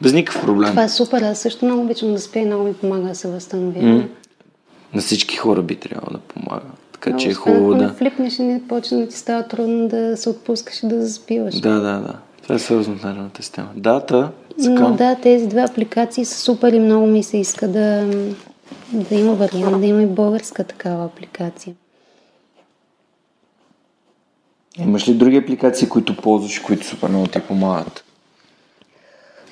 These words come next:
Speaker 2: Headspace имам в момента. В интерес на истината, календара много ми помага, въпреки че той не е апликация,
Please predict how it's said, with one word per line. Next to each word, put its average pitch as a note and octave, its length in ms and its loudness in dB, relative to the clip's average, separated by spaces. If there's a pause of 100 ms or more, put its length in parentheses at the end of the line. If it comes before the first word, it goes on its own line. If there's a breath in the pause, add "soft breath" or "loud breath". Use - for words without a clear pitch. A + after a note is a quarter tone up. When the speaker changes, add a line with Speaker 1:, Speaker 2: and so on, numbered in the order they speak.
(140)
Speaker 2:
Headspace B3+ 600 0
имам F#3+ 360 2
в - 100 -16
момента. F#3 840 -2
В - 40 -8
интерес A#3 380 2
на D4 60 4
истината, C#4 400 -2
календара G3+ 560 4
много F#3 260 2
ми F3+ 120 -2
помага, F#3+ 400 -2
въпреки A3+ 400 -2
че - 160 -2
той G#3+ 120 4
не G#3 160 6
е G#3 80 4
апликация, G3 720 0